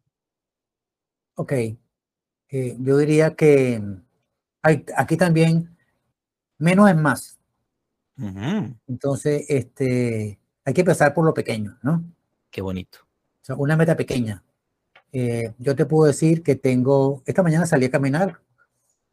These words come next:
Speaker 1: caminé tres kilómetros y medio. Eh, normalmente camino más, pero tengo como una especie de comienzo de gripe y tal y cual, pero comencé a practic-, hace como dos años, después que me dio el covid y la cosa,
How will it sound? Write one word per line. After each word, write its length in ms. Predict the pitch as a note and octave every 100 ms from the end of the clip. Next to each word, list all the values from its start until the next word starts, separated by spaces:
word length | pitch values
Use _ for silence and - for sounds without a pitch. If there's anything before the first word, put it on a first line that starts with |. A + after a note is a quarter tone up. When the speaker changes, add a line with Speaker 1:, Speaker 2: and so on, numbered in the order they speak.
| _
Speaker 1:
caminé 540 | C3+ B2+ B2+ C#3 C#3+
tres 160 | C#3+ C#3
kilómetros 380 | C#3+ C#3 C#3 B2
y 40 |
medio. 380 | A#2 A#2 G#2 F#2 _ _ _ _ _ _ _ _ _ _ -
Eh, 260 | B2 A#2 -
normalmente 520 | C3 C#3+ E3 E3+ F#3+
camino 300 | D#3 C3+ C#3
más, 240 | E3 F3+ -
pero 480 | C#3+ B2+ B2 A2+ - _ _ _ _ _
tengo 220 | - C3 C3+
como 120 | C#3+
una 80 | B2+
especie 280 | D3 -
de 260 | D3 C3+ - _
comienzo 400 | C3+ C3 C3 D3
de 120 | B2+
gripe 380 | A#2+ D#3 D3 -
y 60 | A#2+
tal 240 | C#3+ C#3
y 60 | C3+
cual, 300 | D3+ D3 - _ _ _ _
pero 540 | D3+ C#3+ C#3+ C#3 C3+ - - _ _ _ _ _ - -
comencé 500 | C#3+ C#3 - D#3 E3
a 40 | E3+
practic-, 340 | E3 E3 D#3+
hace 680 | - - E3 D#3 D3 B2+ A#2+ _ _ _ _ _ _ _ _ _ _ _ _ _
como 180 | - C3
dos 160 | D3 -
años, 280 | F3+ A#2+ G#2
después 180 | G#2+ A#2+
que 80 |
me 100 | D3
dio 100 | C3
el 80 | C3
covid 240 | C#3+ D3+ C#3+
y 20 |
la 80 | C3
cosa, 360 | D3+ C#3+ E3